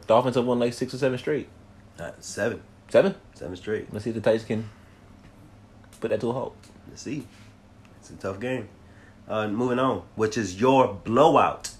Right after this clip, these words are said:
Speaker 2: This is your blowout of the week.
Speaker 1: Yeah.
Speaker 2: Jaguars at the Patriots.
Speaker 1: Yeah.
Speaker 2: I'm assuming you're going with the Patriots.
Speaker 1: Yeah, I'm a Patriots fan this week. I got their defense, and I got Damian Harris.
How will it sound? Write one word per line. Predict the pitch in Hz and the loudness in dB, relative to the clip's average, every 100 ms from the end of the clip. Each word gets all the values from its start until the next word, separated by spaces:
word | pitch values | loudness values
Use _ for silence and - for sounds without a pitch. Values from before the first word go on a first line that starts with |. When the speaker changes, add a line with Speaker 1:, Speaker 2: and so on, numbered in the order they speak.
| - - - - - - - | -20 -20 -20 -20 -20 -20 -14
Speaker 2:
This | - | -10
is | 120 | -6
your | 117 113 | -2 -2
blowout | 101 113 117 | -2 0 0
of | 104 | -2
the | 101 | -4
week. | 113 - - - - - - - - | -6 -8 -16 -20 -20 -20 -20 -20 -12
Speaker 1:
Yeah. | - - - | -10 -10 -8
Speaker 2:
Jaguars | - 113 120 127 123 117 - | 0 2 4 4 2 0 -2
at | 117 - | -2 -2
the | 110 | -6
Patriots. | - 120 - 78 73 - - - | -4 -6 -6 -10 -12 -16 -20 -12
Speaker 1:
Yeah. | - | -8
Speaker 2:
I'm | 87 | -6
assuming | 92 110 104 | -6 -6 -4
you're | 101 | -2
going | 101 | -2
with | 95 | -4
the | - | -4
Patriots. | 113 107 90 - - - | -6 -6 -8 -10 -14 -10
Speaker 1:
Yeah, | - 95 87 - | 0 0 0 -4
I'm | 90 | 0
a | 107 | 4
Patriots | 135 123 104 | 4 4 0
fan | 113 98 | 2 2
this | 98 - | 0 -2
week. | 85 - - - | -6 -8 -16 -8
I | 87 | -2
got | 95 | -2
their | 92 | 0
defense, | 87 104 110 117 117 - - - - - - - - | 0 0 2 0 0 -2 -8 -10 -18 -20 -20 -20 -14
and | 95 95 | -6 -2
I | 92 | -2
got | 90 92 92 90 | 0 2 2 0
Damian | 82 95 95 98 | 0 0 0 -2
Harris. | 87 87 - | -4 -8 -16